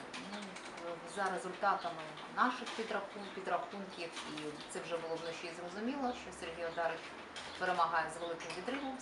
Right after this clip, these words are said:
свого основного конкурента Анатолія Бондаренка. А, втретє черкасці обирають міським головою лідера партії вільних демократів Сергія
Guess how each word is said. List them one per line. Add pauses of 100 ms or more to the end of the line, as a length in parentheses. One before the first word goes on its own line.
свого
основного
конкурента
Анатолія
Бондаренка. (920)
А, (540)
втретє
черкасці
обирають (180)
міським
головою (280)
лідера
партії
вільних
демократів (340)
Сергія